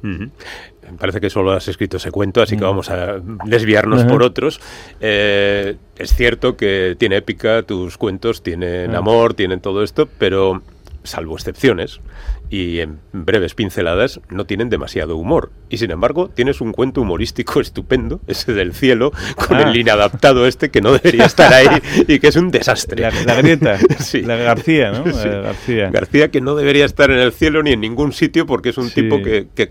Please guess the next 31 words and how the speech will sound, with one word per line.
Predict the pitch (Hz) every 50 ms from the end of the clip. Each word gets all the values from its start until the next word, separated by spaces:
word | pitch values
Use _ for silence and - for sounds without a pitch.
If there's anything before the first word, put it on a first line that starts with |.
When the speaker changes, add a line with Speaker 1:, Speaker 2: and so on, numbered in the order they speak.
| - -
Speaker 1:
que | - 107
recuerda, | 101 92 90 - 117 95 - 76 73 78
¿no? | 87 123 - _ _ _ -
Speaker 2:
Sí, | - - - - 117 117 117 110 95
sí. | - - 120
Eh, | 120 113 117 120
la | 123 131 127
idea | 131 131 147 175 190 196 175
surgió | - - 180 156 139 - - 156 151 165 175
un | 180 175 151
poco, | - 175 165 - - 160 175 196 - - - - - - - - - - - -
así | 117 - - 147 139
como | 139 151 147 151 147 147 143 139 135
el, | 131 127 123 123
eh, | 123 120 113 113 110 107 104 104 104 101 - - - - - - - -
bueno, | 156 151 139 127 120
otro, | 143 - - 160
yo | 151 151 151
creo | 165 156
que | 160
otro, | 156 147 165 -
otro | 147 151 - 175
de | 175
los | 156 -
ca-, | - 165 143
denominadores | 143 139 135 127 127 127 123 123 123 120 139 147 131 -
comunes, | - 139 139 147 143 123 -
partiendo | - 123 104 98 - 127 123 131 127 131
de | 123 120 107
que | - - 117 110 107 104 101 -
podríamos, | - 113 110 113 120 120 123 113 - - -